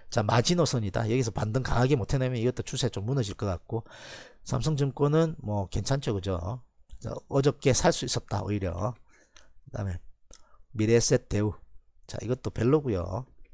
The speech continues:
한국금융지주는 제가, 어, 살 수 있다고 말씀드리고 있는 종목이고, 자, 이렇게 통신주들은 추세가 무너졌고, 자, 케이티, 여기서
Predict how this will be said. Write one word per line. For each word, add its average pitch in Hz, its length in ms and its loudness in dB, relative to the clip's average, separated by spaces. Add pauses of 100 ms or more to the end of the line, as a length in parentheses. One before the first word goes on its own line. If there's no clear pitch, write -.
(840)
한국금융지주는 135 1000 -2
제가, 104 440 0
어, 92 340 0
살 143 180 0
수 - 100 -8
있다고 113 240 -4
말씀드리고 117 520 -4
있는 104 160 -4
종목이고, 107 540 -4 (540)
자, - 140 -4
이렇게 123 600 2 (520)
통신주들은 123 800 0
추세가 120 340 2
무너졌고, 117 800 -2 (280)
자, - 160 -12
케이티, 143 560 2 (380)
여기서 151 500 4